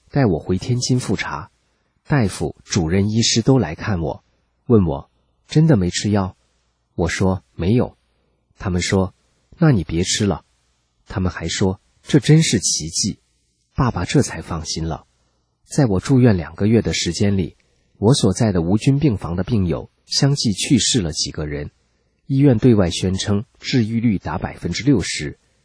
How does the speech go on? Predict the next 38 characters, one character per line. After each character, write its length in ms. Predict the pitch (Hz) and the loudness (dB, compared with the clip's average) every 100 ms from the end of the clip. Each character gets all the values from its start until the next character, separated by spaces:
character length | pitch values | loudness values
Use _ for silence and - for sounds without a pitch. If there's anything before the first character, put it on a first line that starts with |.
| _ | _
但 160 | - 139 | -2 0
是 140 | - | 0
除 220 | 113 - | -2 0
了 100 | 117 | 2
我 160 | 131 76 | 2 0
自 200 | - 113 | -4 -6
己 160 | - 101 | -4 -6
走 180 | 65 | -6
出 180 | - 92 | -6 -6
病 220 | 87 92 | -2 -2
房 220 | 82 71 80 | -4 -8 -8
外， 200 | 82 - _ _ _ | -8 -10 _ _ _
没 160 | 104 | 2
有 160 | 147 92 | 4 2
一 160 | 78 101 | 0 0
例 160 | 131 | 0
是 160 | 98 87 | 0 -4
治 240 | - 127 | 0 0
愈 180 | 95 101 | 0 -2
出 220 | - 82 | -4 -6
院 220 | 78 73 | -6 -6
的。 160 | 78 65 _ _ _ _ _ _ | -8 -12 _ _ _ _ _ _
在 220 | _ 135 | _ 0
师 240 | 117 - 147 | 2 2 2
尊 200 | 147 139 | 2 2
的 120 | 95 | 0
慈 260 | - - 107 | -4 -4 0
悲 180 | 127 | 0
保 180 | 131 78 | 0 -4
护 240 | - 110 87 | -6 -4 -2
下， 280 | 87 71 - _ _ _ | -4 -6 -12 _ _ _
我 140 | 101 | 0
这 160 | 87 139 | 4 2
个 100 | 110 | 2
病 220 | 147 123 | 0 0
业 140 | 107 85 | 0 -2
大 200 | 85 76 | -6 -6
关 300 | 95 101 | -4 -4